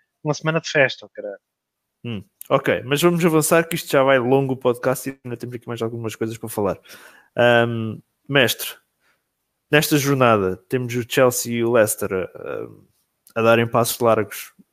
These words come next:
Speaker 2: relativamente ao top four. Nós, pela segunda jornada consecutiva, a perder pontos,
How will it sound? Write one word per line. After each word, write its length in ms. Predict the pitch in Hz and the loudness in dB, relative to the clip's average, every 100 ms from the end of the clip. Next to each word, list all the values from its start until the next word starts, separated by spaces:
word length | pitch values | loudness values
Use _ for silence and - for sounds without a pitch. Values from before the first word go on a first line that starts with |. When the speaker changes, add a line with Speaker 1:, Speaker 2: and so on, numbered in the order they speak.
| - | -6
Speaker 2:
relativamente 500 | 120 110 110 104 98 | -6 -4 -6 -4 -4
ao 60 | |
top 260 | 95 95 - | -2 -4 -4
four. 280 | - 120 - _ - - - _ | -2 -2 -2 _ -20 -20 -20 _
Nós, 380 | 120 127 110 - | 0 2 2 0
pela 300 | - 117 117 | -8 -2 0
segunda 260 | 107 123 113 | 0 -2 -4
jornada 420 | 110 113 113 110 | -4 0 0 0
consecutiva, 680 | 107 110 - _ - 117 101 | -2 -8 -8 _ -4 -2 -2
a 40 | 95 | -2
perder 260 | 104 104 | -4 -4
pontos, 420 | 101 120 123 - | -2 -4 -4 -16